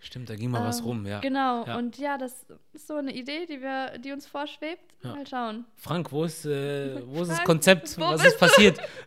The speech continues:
Speaker 1: So.
Speaker 2: <laughs> Das, daran
Speaker 1: Ja.
Speaker 2: scheitert, wir brauchen
Speaker 1: Ja.
Speaker 2: jemanden, der das in die Hand nimmt und organisiert.
Speaker 1: Ja.
Speaker 2: Ja.
Speaker 1: Ich, jetzt erinnere ich mich, da gab's mal so eine Umfrage von ihm so.
Speaker 2: Ja, ja,
Speaker 1: Wer Bock
Speaker 2: genau.
Speaker 1: hat und wer's organisiert.
Speaker 2: Aha.
Speaker 1: <laughs>
Speaker 2: Ich glaube, alle P-O-C-Podcaster wären dabei, ne? Aber
Speaker 1: Ja.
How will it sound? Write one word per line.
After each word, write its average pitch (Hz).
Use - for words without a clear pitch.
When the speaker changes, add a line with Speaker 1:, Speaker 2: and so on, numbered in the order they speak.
Speaker 1:
So. 156
Speaker 2:
<laughs> 180
Das, 302
daran 339
Speaker 1:
Ja. -
Speaker 2:
scheitert, 392
wir 330
brauchen 330
Speaker 1:
Ja. 349
Speaker 2:
jemanden, 330
der 285
das 294
in 294
die 349
Hand 339
nimmt 277
und 247
organisiert. 254
Speaker 1:
Ja. 131
Speaker 2:
Ja. 247
Speaker 1:
Ich, -
jetzt 165
erinnere 160
ich 160
mich, 139
da 127
gab's 135
mal 139
so 123
eine 123
Umfrage 104
von 104
ihm 104
so. 101
Speaker 2:
Ja, 262
ja, 285
Speaker 1:
Wer 233
Bock 262
Speaker 2:
genau. 262
Speaker 1:
hat -
und 123
wer's 123
organisiert. 123
Speaker 2:
Aha. 131
Speaker 1:
<laughs> -
Speaker 2:
Ich -
glaube, 285
alle 247
P-O-C-Podcaster 247
wären 226
dabei, 220
ne? 220
Aber 240
Speaker 1:
Ja. 214